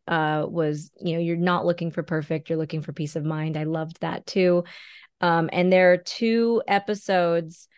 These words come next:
of Michael Schrantz's podcast that she cited as good, uh, resources that we'll put in the show notes. Uh, one is episode twenty-five, which is buying a home. And that's where Mike and Jennifer talk about this. And you'll hear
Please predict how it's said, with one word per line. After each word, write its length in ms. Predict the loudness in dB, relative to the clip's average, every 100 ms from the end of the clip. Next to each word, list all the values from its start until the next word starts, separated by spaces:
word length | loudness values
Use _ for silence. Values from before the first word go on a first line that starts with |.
| _ _ -2
of 420 | 2 4 2 0 -6
Michael 420 | -2 -2 0 0
Schrantz's 1040 | -2 -2 2 2 2 2 0 0 -2 -6 -14 _ _ _ -6
podcast 760 | 2 2 2 0 0 0 -2
that 200 | -4 -4
she 280 | -4 -2 -2
cited 480 | 0 2 2 2 0
as 280 | 0 -2 -2
good, 380 | 0 0 -2 -4
uh, 140 | -2 0
resources 720 | -2 0 -2 0 2 2 2
that 320 | 2 2 0
we'll 180 | 2 2
put 180 | 0 -2
in 120 | 0
the 60 | -2
show 260 | -2 0
notes. 400 | 0 -2 -6 -14 -20 -20 -20 -8 0
Uh, 160 | 2
one 280 | 4 4 4
is 140 | 2
episode 380 | 0 -2 0 0
twenty-five, 600 | 0 -4 -2 0 0 0
which 120 | -2
is 120 | -4 -4
buying 280 | -4 -2
a 60 | -4
home. 380 | -2 0 2 2
And 120 | 0
that's 200 | -2 -4
where 120 | -4
Mike 320 | -2 -2 -4 -4
and 300 | -4 -2 -4
Jennifer 400 | -4 -8 -4 -6
talk 340 | -4 -6 -6 -4
about 360 | -2 -2 0
this. 240 | 0 0 -2
And 120 | -2
you'll 140 | -2
hear 480 | -4 -2 0 -2